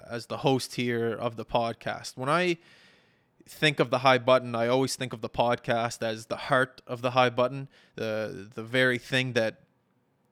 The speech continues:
keeps it going. In my mind, it's the most consistent thing with the High Button is this podcast. I would love to be doing more behind the scenes stuff.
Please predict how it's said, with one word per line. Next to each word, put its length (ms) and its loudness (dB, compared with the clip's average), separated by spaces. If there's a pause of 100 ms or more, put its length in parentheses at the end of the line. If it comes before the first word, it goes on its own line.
keeps 280 0
it 100 -10
going. 580 2
In 280 -8
my 160 4
mind, 240 0
it's 120 -10
the 80 -10
most 220 2
consistent 600 -4
thing 260 -2 (460)
with 340 2
the 100 0
High 200 4
Button 340 0
is 220 -2
this 160 -2
podcast. 640 0
I 40 2
would 160 -2
love 160 4
to 80 -10
be 100 -8
doing 300 -6
more 180 0
behind 380 -2
the 60 -10
scenes 340 -6
stuff. 400 0